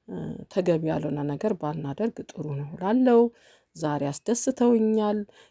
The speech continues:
ልጁንም፣ አባትየው ልጁንም ጠይቋል። የእሷ መልስ ደግሞ ትንሽ እንደ ፕራንክ ያደረገችው ደስ ብሎኛል። «አባታቸውን ቀይር» ያለው ሀይሚዬ፣ አይ ልጅነት ዝም ብሎ መቀየር መምጣት ይመስላታል መሰለኝ።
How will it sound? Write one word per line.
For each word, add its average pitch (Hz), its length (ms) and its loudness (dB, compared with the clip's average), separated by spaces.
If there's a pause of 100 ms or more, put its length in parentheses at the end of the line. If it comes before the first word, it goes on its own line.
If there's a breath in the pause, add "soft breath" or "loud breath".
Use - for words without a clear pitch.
(120)
ልጁንም፣ 156 480 -4 (340)
አባትየው 170 540 -2
ልጁንም 165 440 -4
ጠይቋል። 196 500 -2
የእሷ 156 200 0 (100)
መልስ 147 240 -4
ደግሞ 156 300 -4
ትንሽ 147 260 -4
እንደ 139 180 -2
ፕራንክ 196 280 2
ያደረገችው 196 420 2
ደስ 185 200 -2
ብሎኛል። 277 480 4 (480 loud breath)
«አባታቸውን 370 760 6
ቀይር» 226 300 4
ያለው 185 260 2
ሀይሚዬ፣ 160 380 0 (140)
አይ 180 180 0
ልጅነት 160 420 -4
ዝም 185 180 0
ብሎ 170 180 0
መቀየር 214 480 4
መምጣት 170 360 0
ይመስላታል 165 580 -6
መሰለኝ። 220 420 -10